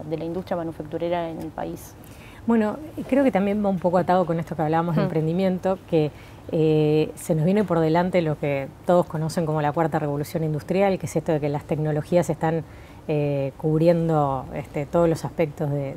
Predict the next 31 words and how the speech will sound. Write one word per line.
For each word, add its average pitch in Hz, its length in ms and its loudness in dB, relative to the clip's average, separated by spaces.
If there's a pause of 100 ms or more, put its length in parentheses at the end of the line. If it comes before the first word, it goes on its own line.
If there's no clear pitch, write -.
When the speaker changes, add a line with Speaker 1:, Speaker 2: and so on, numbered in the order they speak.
Speaker 2:
de, 143 180 -10 (160)
de 147 120 -4
las 143 260 -8
empresas 165 540 0
y 165 40 0
de 151 120 2
la 147 140 0
vida 160 300 4
de 151 120 2
las 143 120 -4
personas. 185 560 -2 (520)
Y 170 140 -2
frente 180 440 0
a 185 80 4
eso 233 460 0 (320)
es 180 160 0
un 208 160 2
momento 170 340 2
bisagra 147 560 0 (320)
de 156 220 -2
la 147 80 0
industria 151 480 0
en 147 100 -2
Uruguay, 143 460 0
porque 139 340 -4 (380)
tenemos 165 260 2
un 175 60 2
mercado 156 320 2
muy 156 180 0
chico, 208 500 0 (360)
eh, 147 420 0